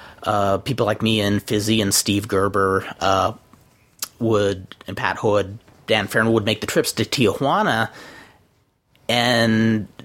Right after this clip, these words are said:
that was the first year they were without their masks, and the Brazos had so much more charisma and just so much natural presence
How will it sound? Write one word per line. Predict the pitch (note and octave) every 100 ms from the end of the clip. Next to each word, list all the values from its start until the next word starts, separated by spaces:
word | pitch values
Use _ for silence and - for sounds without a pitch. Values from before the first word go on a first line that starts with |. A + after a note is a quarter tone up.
| - _ - -
that | B2 C3+
was | D3
the | C#3+
first | - C#3 -
year | C3 B2
they | A#2+ A#2
were | A2+ A2
without | A2 A2+ G#2+ A2 A2
their | G#2+
masks, | G2+ G#2+ F#2 - - - -
and | G2+ A2 A2 G#2+ G2+ -
the | B2
Brazos | G#2+ G#2+ G#2+ B2 - D3+ C3+ - - _ _ _ _ _ _ _ -
had | - A#2+
so | - A#2+ B2
much | C3+ -
more | B2 A#2
charisma | - G2+ G#2+ A2 A#2 A2+ A2
and | G2 G2+
just | G#2+ - - - _
so | - A#2+
much | A2+ -
natural | G#2+ G#2+ - A2 G2+
presence | - A2 G#2+ - F#2+